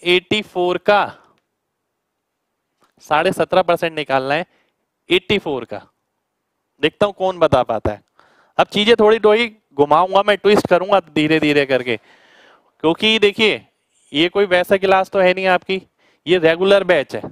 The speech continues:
Regular batch की ही class है ये आपकी। ठीक है, और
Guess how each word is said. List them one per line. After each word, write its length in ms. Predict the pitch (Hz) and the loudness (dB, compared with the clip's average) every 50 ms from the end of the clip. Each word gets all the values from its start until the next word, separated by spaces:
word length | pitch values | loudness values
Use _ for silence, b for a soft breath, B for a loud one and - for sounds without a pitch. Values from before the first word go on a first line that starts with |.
| - _ _ _ _ _ _ _ _ _ _ | -18 _ _ _ _ _ _ _ _ _ _
Regular 400 | 131 131 135 139 160 165 175 170 | -2 -2 -2 -2 0 0 0 0
batch 240 | 160 156 156 156 - | 2 0 -2 -2 -2
की 120 | - 175 | -2 0
ही 100 | 180 185 | 0 0
class 320 | 170 175 160 156 151 147 - | 0 0 0 0 0 0 -2
है 80 | 165 170 | -2 -2
ये 80 | 170 165 | 0 0
आपकी। 300 | 156 151 - _ - 180 | -2 -2 -4 _ -10 -10
ठीक 420 | - _ _ _ _ - 190 165 | -10 _ _ _ _ -4 -4 -4
है, 100 | 139 110 b b b b b b b b b b b b b b b _ - | -4 -8 b b b b b b b b b b b b b b b _ 0
और 180 | 160 170 - | 0 0 0